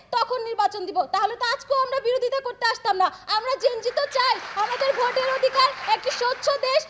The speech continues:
একটি স্বচ্ছ রাষ্ট্র। আমরাও তো চাই রাষ্ট্রের সংস্কার হোক। আমরা কি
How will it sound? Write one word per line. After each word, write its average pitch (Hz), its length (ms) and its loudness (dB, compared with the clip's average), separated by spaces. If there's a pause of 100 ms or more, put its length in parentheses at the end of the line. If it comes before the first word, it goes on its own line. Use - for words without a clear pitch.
একটি 539 240 0
স্বচ্ছ 494 320 -4
রাষ্ট্র। 440 560 2 (160)
আমরাও 440 300 0
তো 523 120 -6
চাই 381 200 2
রাষ্ট্রের 359 360 -2
সংস্কার 370 420 -2
হোক। 359 140 2 (120)
আমরা 339 260 -2
কি 349 120 -8